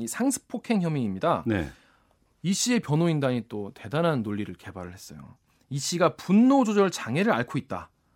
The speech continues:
Speaker 1: 이런 진단서를 법원에 제출했습니다.
Speaker 2: 분노 조절 장애?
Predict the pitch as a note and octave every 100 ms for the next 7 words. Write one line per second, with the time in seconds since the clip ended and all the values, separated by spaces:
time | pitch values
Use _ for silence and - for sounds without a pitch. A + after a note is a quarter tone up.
0 | _ - D3 D3 - D3 G#3 C#4+ G#3+ E3+
1 | - A2+ B2 A2 A2 - A2 - D#2 -
2 | _ - B2 C#3+ C#3+ C3+ A2+ A#2 F#2+ F2+
3 | G#2+ E2+